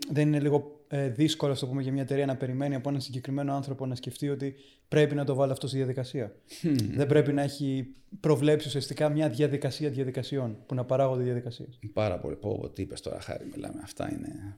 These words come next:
Speaker 2: πολύ υπέροχα πράγματα, ακριβά. Να μου λες, θα έρθεις σε κανένα σεμινάριό μου; <laughs> Να τους τα πεις εσύ. <laughs> Λοιπόν, προσέξτε, θα, θα σας πω τώρα κάτι το οποίο ισχύει παντού και πάντα,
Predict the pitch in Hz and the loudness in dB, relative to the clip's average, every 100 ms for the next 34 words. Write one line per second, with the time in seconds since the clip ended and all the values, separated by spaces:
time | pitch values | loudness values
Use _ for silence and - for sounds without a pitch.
0 | - - 151 131 - 120 104 95 - 85 | -14 -10 -6 -6 -4 -2 -2 -2 -4 -4
1 | 85 98 101 101 87 - 120 104 107 110 | -6 -4 -4 -4 -8 -14 -10 -4 -2 -2
2 | 123 - - _ - 101 107 101 101 101 | -4 -8 -18 _ -8 -6 -6 -4 -4 -2
3 | 110 107 117 120 107 - _ _ - - | -4 -2 -2 -2 -4 -10 _ _ -12 -6
4 | 139 - - 294 - - - 214 202 117 | 0 0 4 0 2 -2 2 2 2 0
5 | 110 110 120 117 127 117 - - - 180 | 2 4 6 6 6 -2 -8 -4 0 2
6 | 196 160 - - - - 113 123 147 120 | 4 4 2 2 2 4 6 8 8 8
7 | - - - - - - - - - 104 | 4 -4 -16 -16 -16 -16 -18 -18 -8 -4
8 | 98 123 - 107 - 104 110 - 139 135 | 0 0 0 -4 -2 -4 -4 -2 2 4
9 | 107 95 98 104 160 - - 110 104 156 | 4 2 0 2 0 0 -4 -4 0 2
10 | 139 - 151 196 - - - 107 107 131 | 2 2 2 2 0 -4 -2 0 4 2
11 | 220 - - - _ _ _ _ - 110 | 2 -2 -16 -20 _ _ _ _ -8 -2
12 | 104 104 139 226 - | -2 2 2 2 -4